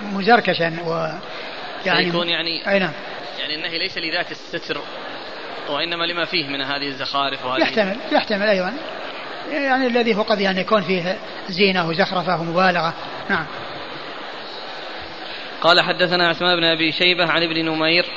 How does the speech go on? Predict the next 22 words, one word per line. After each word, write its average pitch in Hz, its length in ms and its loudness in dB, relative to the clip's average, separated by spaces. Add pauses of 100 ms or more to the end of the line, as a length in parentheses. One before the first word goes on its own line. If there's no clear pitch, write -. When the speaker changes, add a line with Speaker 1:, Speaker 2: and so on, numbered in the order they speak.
(800)
Speaker 1:
عثمان 226 260 0
بن 247 60 4
أبي 208 140 2
شيبة 240 220 4
مر 214 180 6
ذكره. 196 260 4
ابن 202 100 2
نمير 220 280 2
هو 208 40 6
عبد 202 180 4
الله 226 140 4
بن 196 100 0
نمير، 196 300 2
ثقة، 185 260 0
أخرجه 185 300 -2
أصحاب 190 200 -2
الكتب 185 160 -6
الستة. 170 340 -6 (260)
Speaker 2:
عن 151 180 0
فضيل 160 420 2
بن 151 120 0
غزوان. 151 540 2